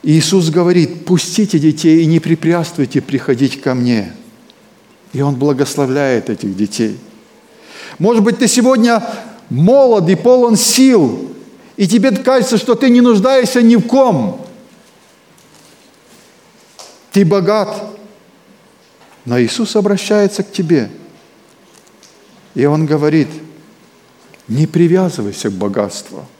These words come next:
Не привязывайся к этому миру. Лучше отпусти его. Отдай нуждающимся и следуй за мною».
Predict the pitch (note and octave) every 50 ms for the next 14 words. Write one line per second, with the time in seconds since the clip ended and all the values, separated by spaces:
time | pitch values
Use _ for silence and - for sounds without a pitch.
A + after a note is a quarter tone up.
0 | _ _ _ _ _ _ _ _ - - - - - D#3 F3 G#3 G#3 G#3+ G3+ G3+
1 | G3 G#3 G#3+ A3 G3 E3+ F#3 F#3+ F3+ - G3 F#3 - G3+ F#3+ G3 G3 F#3 F#3 F#3
2 | F3+ F3+ F#3 F#3+ G3 F#3+ E3 B2+ G2 F#2+ G2 - - - - _ _ _ _ _
3 | _ _ _ _ _ _ _ _ _ _ _ - F3+ G#3+ A3+ G#3 G#3 - - A3
4 | G3+ G#3 - - G3+ - - - - A3 G#3+ G3+ F#3 D3 A2 G#2 F#2 F2+ - -
5 | - - - - - - - - E3 F#3 F#3 D3+ F3 G#3+ G#3 G#3 G3+ G3 G3+ G#3
6 | F#3 E3+ F#3+ G#3 G3+ G3 E3+ - - B2 G#2+ F#2+ - - A2 F#2+ - - - -
7 | - - _ - C3+ A#2+ - - C#3 D3+ D3+ C#3 D3 C#3+ B2 C#3 C3 C#3+ D3 D3
8 | B2+ A2 G2+ G2